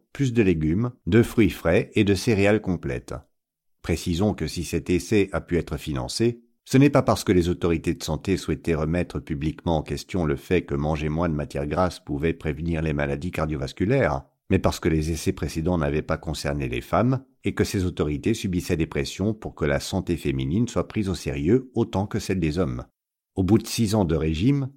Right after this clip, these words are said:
les vingt mille femmes tirées au sort avaient réduit leur consommation de graisse totale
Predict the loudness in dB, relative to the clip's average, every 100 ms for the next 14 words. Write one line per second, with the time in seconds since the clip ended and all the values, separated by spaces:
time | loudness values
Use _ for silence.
0 | _ _ -2 2 4 4 2 0 0 0
1 | 0 -2 0 0 0 0 2 2 2 2
2 | 0 0 0 0 -2 -2 0 0 0 -2
3 | -2 -2 -2 -4 -4 -6 0 0 0